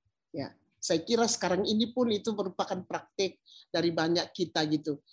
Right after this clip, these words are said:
Kita mengasihi sesama kita, tapi diskriminatif. Musuh kita, kita benci. Ya.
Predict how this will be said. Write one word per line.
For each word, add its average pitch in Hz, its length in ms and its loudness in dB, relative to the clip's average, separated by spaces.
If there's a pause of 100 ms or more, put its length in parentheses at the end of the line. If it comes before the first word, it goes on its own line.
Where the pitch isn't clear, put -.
(140)
Kita 185 180 2
mengasihi 185 560 2
sesama 170 460 0
kita, 220 240 -4
tapi 220 340 -2 (240)
diskriminatif. 233 1160 4 (180)
Musuh 247 400 4
kita, 285 240 2
kita 240 320 -2
benci. 196 480 0 (540)
Ya. 170 160 -12